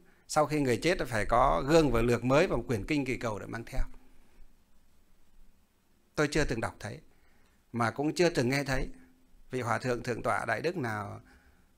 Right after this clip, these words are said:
ở trong giáo hội giảng như vậy. Cho nên ở đây á, tôi nghe nói là có một số địa phương, những nơi mà không có tăng ni trụ trì,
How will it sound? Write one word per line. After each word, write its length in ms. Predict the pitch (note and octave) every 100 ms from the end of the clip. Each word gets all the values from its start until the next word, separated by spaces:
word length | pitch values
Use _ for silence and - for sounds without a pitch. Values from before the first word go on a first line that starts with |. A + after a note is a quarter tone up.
| _ _ -
ở 120 | A2+
trong 260 | D3 C#3+
giáo 160 | C3 C3
hội 280 | C#3+ A#2+ - - _ _ - - - - - _ _ _ _ _ _ _ _
giảng 240 | A2+ A#2 F#2
như 100 | B2+
vậy. 140 | - - - _ _ - - - -
Cho 100 | E3
nên 140 | F3 F3
ở 100 | B2
đây 200 | E3+ F3
á, 80 | F#3 - - - - - - - - -
tôi 140 | F#3
nghe 140 | F#3 F3+
nói 300 | D#3+ F3 G3+ - - - - - - - - -
là 840 | B2 C3 C3 B2+ B2 B2 A#2 A2+ A#2 - - - _ _ - _ _ _
có 100 | -
một 100 | F3+
số 160 | C#3+ E3
địa 140 | E3+
phương, 360 | C3 F3 F3+ C3 - - - - - - _ _ _
những 140 | C3+ F3
nơi 200 | F#3 F3+
mà 120 | C3
không 160 | F3 E3
có 80 |
tăng 200 | E3+ F3
ni 180 | F3 E3+
trụ 160 | D#3+ B2
trì, 380 | C3+ A#2 G2